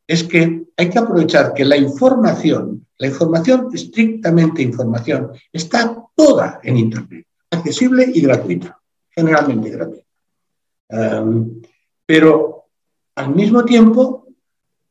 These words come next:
con información, mm, no se aprende. Hay que utilizar esa información en módulos de aprendizaje,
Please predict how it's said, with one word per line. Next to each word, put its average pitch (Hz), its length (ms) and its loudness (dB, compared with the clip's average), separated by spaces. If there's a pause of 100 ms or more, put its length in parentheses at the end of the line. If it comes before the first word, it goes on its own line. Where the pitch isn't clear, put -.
(480)
con 156 160 0
información, 139 1040 0 (320)
mm, 131 800 -8
no 156 100 -4
se - 120 -4
aprende. - 600 0 (340)
Hay 156 240 2
que 226 360 4 (140)
utilizar 165 680 2
esa 151 140 -4
información 160 840 0 (320)
en 123 160 -4
módulos 175 500 2
de 131 60 0
aprendizaje, 120 800 -6